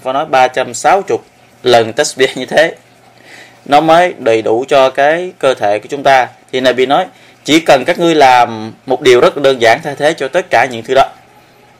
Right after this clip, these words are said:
Thì Nabi Sallam nói, đó là các ngươi hãy quỳ lại hai rak'at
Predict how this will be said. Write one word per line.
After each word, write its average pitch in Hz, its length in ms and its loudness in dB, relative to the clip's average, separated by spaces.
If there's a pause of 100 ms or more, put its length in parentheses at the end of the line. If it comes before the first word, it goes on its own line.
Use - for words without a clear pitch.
(180)
Thì 131 120 2
Nabi 131 280 2
Sallam 143 360 2
nói, 156 180 0 (460)
đó 180 300 4
là 139 240 2
các 170 220 -4
ngươi 147 280 -2
hãy 123 480 0
quỳ 120 260 -2
lại 110 300 4
hai 151 380 0
rak'at 185 260 0